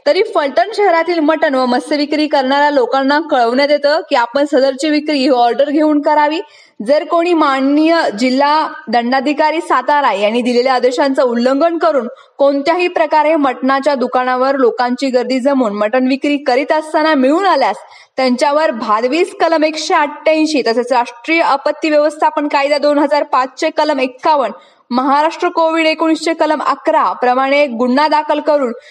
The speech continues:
योग्य ती कायदेशीर कारवाई करण्यात येईल याची नोंद घ्यावी.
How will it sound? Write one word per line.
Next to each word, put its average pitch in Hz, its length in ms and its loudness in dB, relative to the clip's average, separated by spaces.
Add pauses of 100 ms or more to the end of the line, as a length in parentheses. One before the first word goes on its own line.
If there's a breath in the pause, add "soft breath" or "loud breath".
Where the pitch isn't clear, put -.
(140)
योग्य 285 360 0
ती 330 360 -2 (120)
कायदेशीर 302 500 0
कारवाई 302 460 0 (100)
करण्यात 294 340 0
येईल 262 340 -2
याची 214 300 -2
नोंद 277 320 2
घ्यावी. 202 300 -2